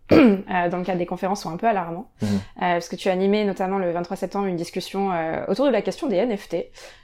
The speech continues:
Speaker 1: euh, qui est d'ailleurs un sujet qu'on a longuement abordé sur Omea. Euh, il y a une série de reportages qui est disponible sur le site, euh, pour les curieux.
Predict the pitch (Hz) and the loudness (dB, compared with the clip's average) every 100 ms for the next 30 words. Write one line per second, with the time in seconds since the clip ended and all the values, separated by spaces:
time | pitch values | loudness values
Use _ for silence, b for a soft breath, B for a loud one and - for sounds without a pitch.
0 | - 175 165 165 180 180 190 170 - 175 | -6 -2 -2 -2 0 2 2 -2 -4 -4
1 | 190 165 151 151 170 180 170 156 170 - | -4 -4 -6 -4 -4 -4 -4 -4 -6 -8
2 | 160 160 160 170 165 165 180 196 208 202 | -8 -6 -4 -4 -4 -4 0 0 2 0
3 | 190 185 165 190 190 - 196 - 185 196 | 2 2 0 -2 -4 -4 -4 0 0 0
4 | - 180 185 175 175 170 170 196 165 156 | -2 0 0 0 0 0 0 -2 0 -2
5 | 160 180 190 175 165 | 0 0 2 0 0